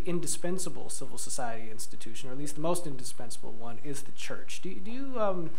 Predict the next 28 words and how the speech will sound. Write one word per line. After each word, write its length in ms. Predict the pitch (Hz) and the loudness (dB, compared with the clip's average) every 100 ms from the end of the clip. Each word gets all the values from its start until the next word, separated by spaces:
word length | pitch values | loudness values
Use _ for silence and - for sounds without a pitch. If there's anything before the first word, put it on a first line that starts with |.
| - - - - 165 | 0 0 0 0 0
do, 100 | 247 | 0
do 180 | 185 | 0
you 120 | 233 254 | 0 0
agree 360 | 165 160 202 | 0 0 0
with 240 | 196 185 180 | 0 0 0
that 320 | 180 175 170 | 0 0 0
as 380 | 160 156 147 - | 0 0 0 0
a, 360 | 156 143 135 139 | 0 0 0 0
as 160 | 151 143 | 0 0
a 220 | 139 127 | 0 0
strict 720 | 127 - - 196 190 - - - - | 0 0 0 0 0 0 0 0 0
statement? 1000 | - - - 175 185 - 202 202 202 170 - | 0 0 0 0 0 0 0 0 0 0 0
Uh, 440 | 151 147 139 135 127 | 0 0 0 0 0
would 140 | 131 | 0
you 80 | 123 | 0
qualify 680 | - 165 185 180 - 165 170 | 0 0 0 0 0 0 0
it? 100 | 165 | 0
How 240 | 233 294 | 0 0
important 480 | 226 - 190 170 160 | 0 0 0 0 0
is 160 | 180 | 0
the 80 | - | 0
church 360 | - 151 131 - | 0 0 0 0
in 60 | |
particular 640 | 123 - 214 - - - - - - - - | 0 0 0 0 0 0 0 0 0 0 0
to 120 | - | 0
sort 180 | 156 160 | 0 0
of 140 | 139 - - | 0 0 0
anchoring, 760 | 170 175 165 139 127 117 113 | 0 0 0 0 0 0 0